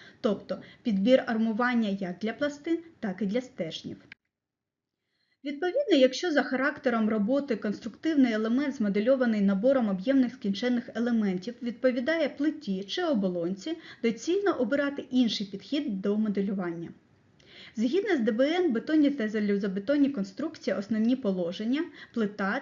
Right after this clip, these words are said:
це елемент, у якого мінімальний розмір сторони, е, не менший, ніж у п'ять разів перевищує загальну товщину плити.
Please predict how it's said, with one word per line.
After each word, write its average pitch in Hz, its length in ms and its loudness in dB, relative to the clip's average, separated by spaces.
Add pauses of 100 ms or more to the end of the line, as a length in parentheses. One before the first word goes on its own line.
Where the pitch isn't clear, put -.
це 370 180 -4
елемент, 302 520 4
у 254 80 4
якого 262 440 0
мінімальний 254 640 4
розмір 214 400 -2
сторони, 208 680 -2
е, 208 260 -2
не 214 200 2
менший, 277 500 2
ніж 240 280 2
у 214 80 -6
п'ять 226 360 -4
разів 202 360 -2
перевищує 226 680 -2
загальну 202 480 -2
товщину 185 460 -6
плити. 190 440 -8